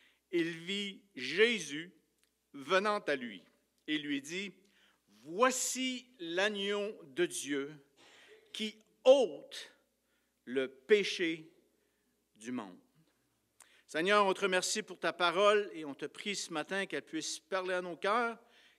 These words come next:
qu'elle puisse nous mettre en réflexion devant le grand roi, devant le grand je suis, et à prendre une décision de se consacrer encore davantage à toi, Seigneur, dans le nom puissant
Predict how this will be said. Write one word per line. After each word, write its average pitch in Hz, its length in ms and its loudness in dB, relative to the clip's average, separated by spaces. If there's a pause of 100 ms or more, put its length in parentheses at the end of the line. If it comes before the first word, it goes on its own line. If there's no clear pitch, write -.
qu'elle 131 180 -8
puisse 170 280 -4
nous 160 100 -6
mettre 196 380 -2 (400)
en 135 240 -4
réflexion 214 1040 2
devant 170 320 -4
le 151 140 -2
grand 170 420 -2
roi, 180 360 0
devant 165 260 -6
le 156 120 -4
grand 151 400 -8
je 147 120 -10
suis, 185 420 -10 (880)
et - 60 -20
à 113 60 -20
prendre 180 400 -4
une 151 140 -8
décision 175 800 -6 (460)
de - 40 -20
se - 140 -18 (140)
consacrer 214 640 -2
encore 208 400 -2
davantage 175 600 -4
à 156 60 -8
toi, 175 260 -8
Seigneur, 160 420 -12
dans 120 120 -14
le 117 120 -12
nom 156 300 -10
puissant 147 500 -14